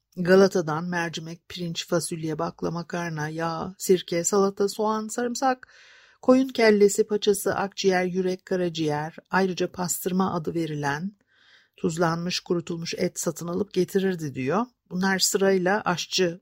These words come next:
ve aşçı yamağı oluyorlar. Böyle bir, bir süre, e,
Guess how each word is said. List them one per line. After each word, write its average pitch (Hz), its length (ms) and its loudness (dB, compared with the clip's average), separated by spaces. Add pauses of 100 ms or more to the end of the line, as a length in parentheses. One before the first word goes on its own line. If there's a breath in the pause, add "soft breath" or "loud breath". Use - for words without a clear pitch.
(120)
ve 156 320 -6
aşçı 160 340 2
yamağı 151 340 4
oluyorlar. 151 680 -6 (680 soft breath)
Böyle 180 400 4
bir, 185 200 -6
bir 190 220 2
süre, 175 340 0
e, - 240 -2